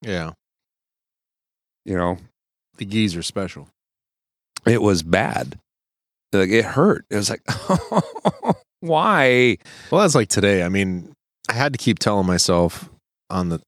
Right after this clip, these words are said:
Speaker 1: on the Tail of the Dragon, I had to keep telling myself,
Speaker 2: Think of the
Speaker 1: "It's
Speaker 2: people.
Speaker 1: not a racetrack.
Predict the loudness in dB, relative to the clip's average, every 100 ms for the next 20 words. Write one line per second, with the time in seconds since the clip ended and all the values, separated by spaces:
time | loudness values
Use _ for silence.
0 | -2 0 0 0 0 0 0 0 0 0
1 | -2 0 0 0 0 0 2 0 -2 _
2 | _ _ _ _ _ -10 -8 -4 0 2
3 | 2 2 2 4 4 2 0 -4 -4